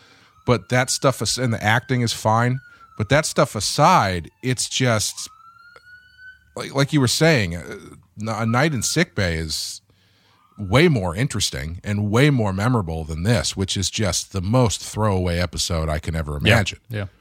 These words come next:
Speaker 2: Yeah. I, um, you're gonna give it a one. I,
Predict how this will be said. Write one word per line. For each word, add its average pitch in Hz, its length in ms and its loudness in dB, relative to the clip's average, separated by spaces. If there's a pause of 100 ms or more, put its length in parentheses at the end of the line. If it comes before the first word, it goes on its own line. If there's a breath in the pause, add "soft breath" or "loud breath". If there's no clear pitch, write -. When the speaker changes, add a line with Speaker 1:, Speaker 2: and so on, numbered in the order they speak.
(880 loud breath)
Speaker 2:
Yeah. 170 340 4 (380)
I, 180 140 2
um, 175 460 2 (360)
you're 165 140 2
gonna 214 140 4
give 190 140 2
it 170 60 0
a 160 60 2
one. 147 520 2 (120)
I, 156 500 0